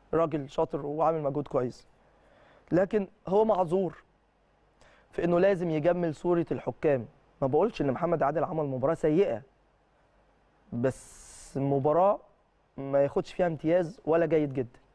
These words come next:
يعني ممكن نقول جيد. فاهم قصدي؟ ودي على فكره درجه تعتبر كويسه، لكن كان يبقى امتياز لو ركن احداث المباراه على الجنب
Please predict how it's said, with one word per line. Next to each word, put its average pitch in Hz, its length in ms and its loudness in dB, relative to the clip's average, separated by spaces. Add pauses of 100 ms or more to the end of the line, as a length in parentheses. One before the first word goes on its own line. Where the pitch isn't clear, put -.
(460)
يعني 110 120 -2
ممكن 151 240 -4
نقول 147 180 0
جيد. 120 280 -2 (1500)
فاهم 135 220 0
قصدي؟ 131 300 -4 (440)
ودي 147 360 2
على 135 180 0
فكره 151 320 -2
درجه 139 360 0
تعتبر 131 400 -2
كويسه، 113 420 -10 (680)
لكن 139 160 -2
كان 143 180 0
يبقى 139 180 2
امتياز 180 640 0 (380)
لو 143 200 2
ركن 185 440 0 (880)
احداث 160 400 -2
المباراه 156 480 2
على 147 220 0
الجنب 185 400 -2